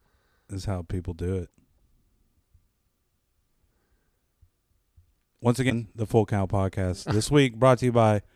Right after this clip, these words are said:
Speaker 1: Don Carlos Taco Shop in La Jolla, California. Seven three seven
Speaker 2: Wow.
Speaker 1: Pearl Street.
Speaker 2: Nineteen eighty-two, Mark Mosley.
Speaker 1: No, he didn't.
Speaker 2: A case study in weird. What does this say? Yeah, he, <laughs> look at this guy.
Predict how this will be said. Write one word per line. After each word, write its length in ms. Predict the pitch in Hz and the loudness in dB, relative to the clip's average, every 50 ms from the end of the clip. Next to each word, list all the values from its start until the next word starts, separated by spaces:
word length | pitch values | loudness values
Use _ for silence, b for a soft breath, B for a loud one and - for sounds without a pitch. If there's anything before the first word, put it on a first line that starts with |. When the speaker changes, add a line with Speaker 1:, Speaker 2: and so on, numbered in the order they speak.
| _ _ - | _ _ 4
Speaker 1:
Don 200 | - 170 190 202 | 6 6 6 8
Carlos 320 | 196 196 190 180 165 143 | 8 8 8 8 8 6
Taco 280 | - 160 170 202 196 170 | 6 6 6 8 6 4
Shop 400 | 131 - 131 120 113 127 - - - | 4 4 6 6 6 6 4 0 -2
in 100 | 123 123 | 2 4
La 100 | 123 117 110 | 4 4 4
Jolla, 180 | 147 151 135 | 4 2 0
California. 640 | - - 110 104 101 92 101 107 107 113 127 135 131 _ _ _ _ _ _ _ _ _ _ - - _ - _ _ _ _ _ _ _ _ _ _ _ _ _ _ _ - - _ _ _ _ _ _ _ _ _ _ _ _ _ _ _ _ _ _ _ _ _ _ _ _ _ _ _ _ - | 0 0 0 0 0 -2 -4 -4 -4 -4 -4 -6 -8 _ _ _ _ _ _ _ _ _ _ -20 -20 _ -20 _ _ _ _ _ _ _ _ _ _ _ _ _ _ _ -20 -20 _ _ _ _ _ _ _ _ _ _ _ _ _ _ _ _ _ _ _ _ _ _ _ _ _ _ _ _ -4
Seven 320 | 127 - 127 104 107 107 | 2 4 6 6 6 6
three 160 | 107 120 120 | 6 4 4
seven 260 | 107 - 139 123 117 113 | 4 4 4 4 4 4
Speaker 2:
Wow. 20 | |
Speaker 1:
Pearl 240 | 101 - 117 120 123 | 4 4 4 4 4
Street. 380 | - - - 107 101 104 107 - _ _ _ _ _ - - 110 | 2 0 0 0 0 0 -2 -6 _ _ _ _ _ -10 -4 -2
Speaker 2:
Nineteen 320 | 120 135 127 - 143 151 | -2 -2 0 0 0 0
eighty-two, 400 | 147 139 120 - - 151 143 117 | 0 0 -2 -2 -2 0 0 0
Mark 340 | 101 95 107 131 135 - - | 2 2 2 0 0 -2 -4
Mosley. 600 | 107 104 110 123 127 101 98 87 82 76 78 - - _ _ - | -2 0 0 0 0 -2 -4 -6 -6 -6 -8 -12 -18 _ _ 0
Speaker 1:
No, 180 | 170 170 139 | 2 2 4
he 80 | 123 110 | 2 2
didn't. 340 | 90 104 92 87 85 82 - - - - - _ _ _ _ _ _ _ _ _ _ _ _ _ - - _ _ _ _ - - | 0 -4 -6 -6 -8 -12 -14 -18 -20 -20 -20 _ _ _ _ _ _ _ _ _ _ _ _ _ -20 -20 _ _ _ _ -16 -16
Speaker 2:
A 60 | - | -14
case 260 | - - - 120 113 | -10 -8 -6 -6 -6
study 380 | - - - 127 120 117 113 104 | -4 -4 -4 -2 -2 -2 -2 -2
in 160 | 92 95 85 | -2 -4 -4
weird. 320 | 92 110 110 98 87 80 78 | -4 -4 -4 -4 -4 -4 -6
What 120 | 92 104 | -6 -8
does 120 | 117 104 | -8 -8
this 120 | 107 101 - | -10 -12 -12
say? 240 | - - 113 101 - | -8 -8 -6 -4 -2
Yeah, 200 | 120 131 123 110 | 0 0 2 2
he, 100 | 104 123 - - - - | 0 -2 -4 -6 -8 -6
<laughs> 180 | - - - - | -6 -4 2 6
look 220 | 294 311 - 269 185 | 6 6 6 4 -2
at 100 | - - | -2 -2
this 160 | - 135 - | -2 -4 -4
guy. 420 | - - 170 - - - - 214 | 0 2 2 2 4 4 2 2